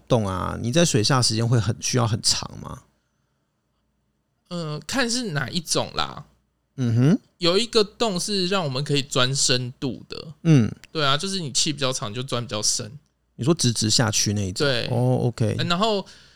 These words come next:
Speaker 2: 其实那个也蛮有趣的，因为那个就是真的第一次体会到，就是越下面越觉得害怕。
Speaker 1: 嗯？所以它有多深？
Speaker 2: 它有多深我们不知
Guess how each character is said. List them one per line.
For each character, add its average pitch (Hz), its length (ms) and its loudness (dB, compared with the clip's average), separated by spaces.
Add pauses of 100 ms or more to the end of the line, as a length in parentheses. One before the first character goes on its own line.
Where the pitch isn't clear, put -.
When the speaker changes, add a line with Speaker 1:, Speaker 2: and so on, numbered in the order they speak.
(180)
Speaker 2:
其 - 120 0
实 311 80 0
那 339 80 -4
个 302 80 2
也 165 120 2
蛮 127 200 0
有 160 160 -2
趣 185 220 -4
的， 156 100 2
因 180 120 -2
为 214 80 -2
那 202 80 -2
个 190 100 -2
就 170 100 -4
是 185 160 -2
真 190 240 -2
的 190 80 -2
第 175 220 -6
一 170 40 -4
次 196 140 -4
体 147 220 -8
会 160 180 -4
到， 156 160 -2
就 156 80 -8
是 156 260 -6
越 175 140 0
下 143 220 0
面 135 260 -8 (200)
越 147 160 -4
觉 117 160 -4
得 98 120 -4
害 110 280 -4
怕。 - 260 -16 (1160)
Speaker 1:
嗯？ 208 100 -4 (340)
所 - 180 2
以 202 40 2
它 190 120 4
有 131 120 6
多 110 240 0
深？ 104 440 2 (460)
Speaker 2:
它 277 100 -2
有 269 80 0
多 214 160 -2
深 214 160 -2
我 196 60 -2
们 131 180 -4
不 - 140 -10
知 123 240 -10